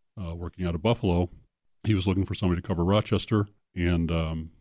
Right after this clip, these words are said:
I'm very well networked in Rochester, so it seemed like a great fit, and I've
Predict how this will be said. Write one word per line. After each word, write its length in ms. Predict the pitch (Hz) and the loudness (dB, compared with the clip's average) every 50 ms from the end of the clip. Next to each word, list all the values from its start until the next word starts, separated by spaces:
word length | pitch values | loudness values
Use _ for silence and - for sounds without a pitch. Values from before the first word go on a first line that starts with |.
| _ _ _ _ _ _ _ - | _ _ _ _ _ _ _ -6
I'm 120 | 90 87 82 | -4 0 2
very 160 | 104 101 98 | 4 4 4
well 120 | 95 90 | 4 4
networked 340 | 90 90 85 90 90 - - | 4 2 2 0 -2 -2 -2
in 100 | 92 87 | -2 0
Rochester, 480 | 87 87 - - 90 - - - 90 85 | 0 0 -2 -4 -6 -8 -6 -4 -6 -4
so 180 | - - 87 | -4 -4 -6
it 80 | 80 - | -6 -4
seemed 220 | - 92 90 85 | -4 -2 -2 0
like 140 | 85 82 - | -2 -2 -4
a 40 | 85 | -6
great 240 | - 87 85 82 - | -4 -4 -4 -4 -4
fit, 240 | - 107 110 110 - - | -2 -4 -4 -4 -4 -6
and 160 | 104 90 85 | -6 -4 -4
I've 140 | 85 82 | -4 -4